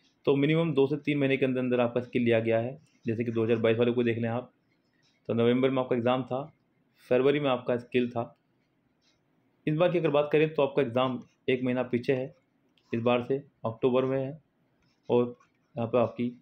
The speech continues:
एक महीने डेट पीछे खिसक जाएगी, यानी कि जनवरी तक आपका स्किल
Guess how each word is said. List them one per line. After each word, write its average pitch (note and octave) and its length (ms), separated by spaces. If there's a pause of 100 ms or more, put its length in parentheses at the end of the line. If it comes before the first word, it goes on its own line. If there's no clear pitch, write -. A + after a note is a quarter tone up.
(260)
एक C3+ 140
महीने B2 220
डेट A#2 280 (500)
पीछे D3+ 180
खिसक G#2+ 200
जाएगी, F#2+ 360 (520)
यानी D3 220
कि E3+ 240 (460)
जनवरी D#3 420
तक F#3+ 160
आपका C#3 220
स्किल C#3 320